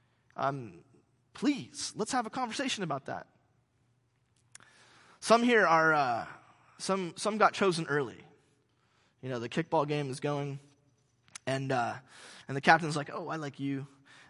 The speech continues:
And you love being chosen. It's great to be chosen. Makes you feel awesome about you. Um, and you're standing there on the field, and you don't really, not paying attention to the game.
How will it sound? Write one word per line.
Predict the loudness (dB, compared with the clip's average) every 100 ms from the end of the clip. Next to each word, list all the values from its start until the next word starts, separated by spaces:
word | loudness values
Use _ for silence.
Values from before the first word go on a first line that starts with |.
| -4
And | -2
you | 0 -2
love | 2 4 4 2
being | -4
chosen. | -4 -2 -2 -2 -8
It's | -10 -14
great | -6 -4 -4
to | -6 -6
be | -4
chosen. | -2 -2 -2 -8 -12 -18 -20 -6
Makes | -6 -4
you | -6
feel | -4 0
awesome | 0 0 -4
about | -2 -2 -2
you. | -4 -4 -8 _ _ _ _ -20 -20 -20 _
Um, | 0 0 0 -6 -12 -10
and | -2
you're | 2 2 0
standing | 0 2 4
there | 2
on | 2
the | 0
field, | 2 4 4 2
and | 0
you |
don't | 2 2
really, | 2 2
not | 2
paying | 0 -2
attention | 0 -2 -2
to | -4
the | 0
game. | 2 2